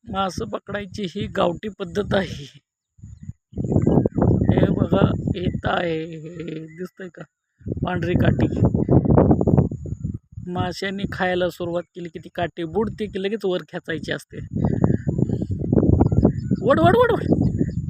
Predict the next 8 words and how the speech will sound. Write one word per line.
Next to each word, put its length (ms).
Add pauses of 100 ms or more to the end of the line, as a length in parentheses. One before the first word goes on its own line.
(1040)
अहो, 580 (1300)
मासा 460
लागलेला 640 (640)
पुन्हा 200
गेला. 280 (1000)
टाक 120
बाळा 180
परत. 400